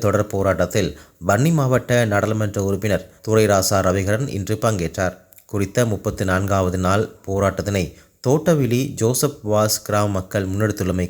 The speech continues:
குறிப்பிடத்தக்கது. ஹட்டன் மற்றும் ரொசெல்ல ரயில் நிலையங்களுக்கு இடையிலான நூற்று ஐந்தரை மைல்கள் அருகே மலையக ரயில் பாதையை பழுது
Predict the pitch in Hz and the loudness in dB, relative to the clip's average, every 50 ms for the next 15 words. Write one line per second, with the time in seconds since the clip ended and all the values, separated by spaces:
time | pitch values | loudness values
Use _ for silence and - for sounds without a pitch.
0 | - - - - 80 78 80 - 87 - - 87 95 98 - - - _ _ - | -2 -2 -2 -2 -2 -4 -4 -4 -6 -6 -4 -4 -4 -4 -4 -8 -16 _ _ -20
1 | _ _ - 123 117 113 - 190 196 170 139 117 - - 123 131 143 113 90 95 | _ _ -2 0 0 2 2 2 2 2 2 0 0 -2 -2 -2 0 0 2 4
2 | 98 95 - - 139 139 131 127 127 120 101 98 101 104 113 107 104 101 104 101 | 4 4 4 4 4 4 4 4 4 2 2 2 0 0 2 2 2 2 2 2
3 | 101 98 95 - - 95 92 92 95 98 98 90 85 85 92 117 123 - - - | 0 0 -2 -2 -4 -2 2 2 2 4 4 4 2 2 2 2 2 0 0 -4
4 | - - 113 135 160 156 - - - - 117 - 131 127 127 117 117 104 98 95 | -8 -2 2 2 2 2 2 0 2 4 4 4 4 2 2 2 2 0 0 0
5 | 101 107 101 - - 113 107 - - 95 98 101 - 117 110 90 76 - - - | 0 0 -2 0 -2 -2 -2 -2 -2 0 0 0 2 2 0 0 0 -4 -10 -18
6 | - - _ _ 85 85 95 104 113 120 117 113 127 147 131 98 92 101 98 - | -20 -20 _ _ -2 0 2 4 4 2 2 2 0 0 0 0 0 0 -2 -2
7 | - 95 95 92 95 95 107 127 131 - 101 92 95 95 | -2 -2 -2 0 0 -2 -2 -2 -4 -2 -2 -2 -2 -2